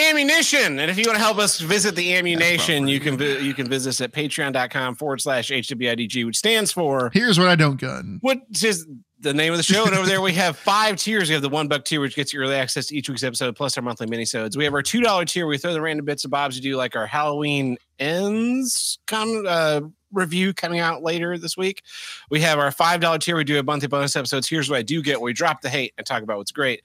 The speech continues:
Speaker 1: We're gonna be recording one of, a makeup, uh, one of those bonus and mini probably this weekend when I'm in Tulsa.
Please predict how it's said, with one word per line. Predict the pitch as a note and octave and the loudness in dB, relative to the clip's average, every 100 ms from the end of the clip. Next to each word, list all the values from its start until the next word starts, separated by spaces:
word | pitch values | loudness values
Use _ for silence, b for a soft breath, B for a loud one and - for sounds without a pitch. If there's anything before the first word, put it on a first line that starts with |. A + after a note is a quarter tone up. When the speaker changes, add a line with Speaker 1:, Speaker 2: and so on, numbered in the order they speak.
| b - | b -6
Speaker 1:
We're | E3 | -2
gonna | D3+ | 0
be | B2+ | -2
recording | B2+ E3+ E3 C3+ | -4 -4 -2 -2
one | C#3 | -2
of, | C3 | 0
a | A#2+ | 0
makeup, | C#3 C#3+ C3+ B2 _ | 0 0 -2 -2 _
uh, | C3 A#2+ A2+ | -4 -2 0
one | A#2 C3 | 0 0
of | |
those | B2 B2+ A#2+ | 0 0 0
bonus | A2+ B2+ B2+ A#2+ | -2 -2 -2 -2
and | A#2 | -2
mini | A#2+ C3 A#2 | 0 0 -2
probably | A#2+ A2+ G#2+ G#2+ | -2 -2 -4 -4
this | A2 | -4
weekend | B2+ C3 A2+ A2 | -4 -4 -4 -4
when | G#2 | -6
I'm | G#2 | -6
in | |
Tulsa. | - B2+ C#3 - D#3 | -4 -4 -4 -4 -6